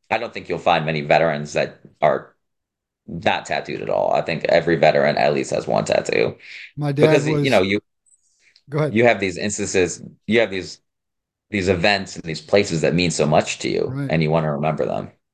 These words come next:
Speaker 2: My dad is, uh, you know, pretty buttoned up, you know, kinda straight and narrow kinda guy. Uh, but my brothers and I all got matching tattoos when we each turned eighteen, sort of a family thing. And he always said, "Oh, yeah, when I retire," thir-, thirty-six years in the Air Force, right? "When I retire,"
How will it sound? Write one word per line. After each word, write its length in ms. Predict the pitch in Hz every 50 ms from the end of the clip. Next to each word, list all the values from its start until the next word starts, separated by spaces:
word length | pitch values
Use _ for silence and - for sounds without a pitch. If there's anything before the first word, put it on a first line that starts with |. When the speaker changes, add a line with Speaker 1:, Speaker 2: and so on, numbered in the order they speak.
| _ _ _ _ _ _ _ _ _ _ _ _ _ _ -
Speaker 2:
My 140 | 156 151 143
dad 320 | 131 160 160 160 160 156
is, 200 | 156 151 139 123
uh, 380 | 156 147 143 139 139 139 135 156
you 100 | 180 185
know, 80 | 165 151
pretty 200 | - 190 196 185
buttoned 380 | 151 185 185 175 165 175 170
up, 260 | 175 175 175 180 - _ -
you 120 | 175 170
know, 320 | 160 170 170 165 165 151 _ -
kinda 220 | - 170 165 151
straight 320 | 139 - - 180 170 165 160
and 80 | 156
narrow 320 | 160 160 160 165 160 160 156
kinda 260 | 151 - 170 165 156
guy. 280 | 147 160 165 170 170 - _ _ _ _ _ _ _ _ _ _ _ -
Uh, 340 | 156 151 143 143 147 143 139
but 160 | 127 123 156
my 140 | 143 151 143
brothers 340 | 131 165 185 190 190 190 170
and 80 | 170 170
I 140 | 160 156
all 160 | 156 156 160 156
got 160 | 160 151 135
matching 400 | 151 156 160 160 156 170 170 147
tattoos 500 | - 156 147 139 - - 170 170 160 147
when 80 | 151
we 120 | 139 143 147
each 140 | 143 - -
turned 220 | - 160 147 143
eighteen, 560 | 147 147 135 - - 190 196 185 170 151 143
sort 220 | 139 - 170 156 143
of 80 | 127
a 40 | 131
family 360 | - - 160 170 170 165 147
thing. 340 | 143 - 156 143 135 131 127 _ _ _ _ _ _ _ _ _ -
And 120 | 160 143
he 200 | 139 175 180 185
always 340 | 202 220 240 240 233 214 -
said, 160 | - 208 185
"Oh, 80 | 202 208
yeah, 220 | 208 196 202 196
when 160 | 175 156 170 170
I 20 |
retire," 540 | 170 170 165 - 196 208 208 196 190 180 165
thir-, 260 | - - 180 170 147 - _ -
thirty-six 420 | 185 180 175 175 - 175 151 -
years 160 | 170 170 156
in 60 | 139 156
the 80 | 151
Air 100 | 151 147
Force, 220 | - - 160 - -
right? 120 | 160 147
"When 80 | 143 151
I 60 | 147
retire," 640 | 147 151 143 - 185 202 196 190 196 190 185 185